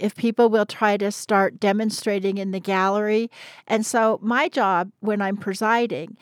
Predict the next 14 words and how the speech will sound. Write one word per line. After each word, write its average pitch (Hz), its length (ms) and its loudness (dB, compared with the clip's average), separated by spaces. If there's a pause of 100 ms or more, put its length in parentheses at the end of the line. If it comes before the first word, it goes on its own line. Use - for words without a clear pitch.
(220)
is 214 200 0
to 208 120 -2
keep 233 280 -4
a 196 60 -4
firm 226 340 0
hand, 202 580 -2 (100)
to 240 100 -2
be 214 140 -4
fair 208 360 -2
and 262 180 2
equitable 220 580 0
to - 140 -4
both 214 240 0
sides. 185 540 -4